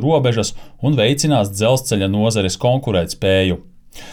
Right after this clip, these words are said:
Oktobrī Eiropas parlaments un Eiropas Savienības dalībvalstis panāca iepriekšēju vienošanos par izmaiņām noteikumos, kas regulē vilcienu pasažieru tiesības.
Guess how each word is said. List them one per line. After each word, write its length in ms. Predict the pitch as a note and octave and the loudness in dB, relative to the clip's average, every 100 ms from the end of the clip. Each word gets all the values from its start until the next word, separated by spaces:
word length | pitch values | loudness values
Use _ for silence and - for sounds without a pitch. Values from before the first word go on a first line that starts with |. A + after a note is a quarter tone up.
| - - - | -20 -20 -4
Oktobrī 540 | B2 C#3 F3+ D#3 D#3+ | -4 0 2 2 2
Eiropas 400 | A2+ A2+ G2+ G#2 - | 2 4 2 0 -2
parlaments 520 | D3 D#3+ D#3 C#3 C3+ | 0 2 4 4 2
un 80 | A2 G2 | 0 0
Eiropas 380 | G2 F#2 G2 - | 2 0 -4 -2
Savienības 480 | G#2 G2+ G#2 A2 A2+ | 0 2 0 -2 0
dalībvalstis 680 | C3+ D3+ B2 A#2 A2 G#2 - | 2 2 2 2 0 -4 -2
panāca 460 | A2+ C#3+ B2+ A2+ | 2 4 2 0
iepriekšēju 720 | - C3+ - F#2 F2+ G2 G2 G2+ | -2 -2 0 -2 0 0 0 0
vienošanos 580 | D3 D3 A2+ A2+ G2 F#2+ | 0 0 0 0 -2 0
par 160 | G#2+ A#2+ | -2 0
izmaiņām 460 | B2 G#2 G2+ G2 | 2 2 2 2
noteikumos, 600 | C3+ C#3+ A2+ G#2 G#2+ F#2+ - | 0 2 0 0 0 0 0
kas 160 | A#2 A2 | -2 0
regulē 340 | A#2+ A#2 G#2 F#2 | -2 2 2 2
vilcienu 500 | A#2 A2 G#2 F#2+ F#2+ | 0 -2 0 0 0
pasažieru 560 | C3+ C#3+ A#2 G2+ F#2 F2 | 0 0 0 0 0 0
tiesības. 600 | G2+ F#2+ F#2 E2+ F2 | -2 0 0 -2 -4